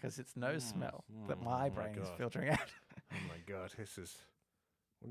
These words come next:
Speaker 2: gonna need a whole team on this.
Speaker 1: Yeah, yeah.
Speaker 2: <laughs>
Speaker 1: And then I feel like this is the so-, solution to, like, uh, we need, like, deodorant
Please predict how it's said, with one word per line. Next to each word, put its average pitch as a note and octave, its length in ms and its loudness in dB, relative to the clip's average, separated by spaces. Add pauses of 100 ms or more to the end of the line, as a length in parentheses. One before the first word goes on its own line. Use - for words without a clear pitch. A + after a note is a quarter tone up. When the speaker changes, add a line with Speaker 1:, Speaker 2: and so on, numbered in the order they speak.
Speaker 2:
gonna G2+ 120 -2
need F#2 80 -2
a E2+ 60 -6
whole F2 140 -4
team A2+ 300 -2
on F2 120 -2
this. - 280 -6
Speaker 1:
Yeah, D3+ 760 12 (120)
yeah. F#3 200 6
Speaker 2:
<laughs> - 40 -12
Speaker 1:
And D#3 180 6
then F#3 360 8 (120)
I B2+ 120 6
feel A3 320 6
like A#2 360 6 (760)
this D3+ 300 0
is D#4 160 -2
the G3 120 -2
so-, D#3 300 2 (100)
solution B2+ 600 2
to, A#2 140 -4
like, A2+ 320 2 (1040)
uh, A2 340 2 (160)
we B2 120 -4
need, C3+ 160 -2
like, B2+ 240 0
deodorant A2+ 580 2